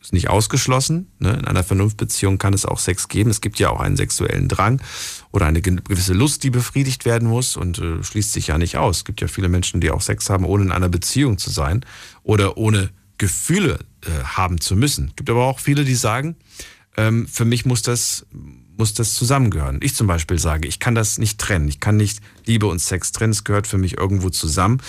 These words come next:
Und selbst wenn ich nicht in einer Beziehung bin, ähm, würde ich darüber nachdenken, dass, ähm,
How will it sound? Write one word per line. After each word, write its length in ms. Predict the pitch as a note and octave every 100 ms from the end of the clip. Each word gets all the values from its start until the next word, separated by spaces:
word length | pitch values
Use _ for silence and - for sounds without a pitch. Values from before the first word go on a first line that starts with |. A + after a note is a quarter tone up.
| - - -
Und 120 | - G2
selbst 360 | G#2 - F#2+
wenn 300 | G#2+ A#2+ C3+ -
ich 140 | -
nicht 140 | G#2 G2
in 80 |
einer 100 | F2+
Beziehung 520 | E2+ E2 - C3+ A#2+ E2
bin, 200 | F2 G#2+ - - - _ _ G2
ähm, 260 | F#2 E2+
würde 160 | G2 G#2+
ich 80 | G2+
darüber 360 | G2 G2+ F#2+
nachdenken, 840 | F#2 G2 - A2 A2 G#2+ A#2 B2+ - _ _ _ _ -
dass, 360 | G2+ - - -
ähm, 500 | F#2 F#2+ F#2 F#2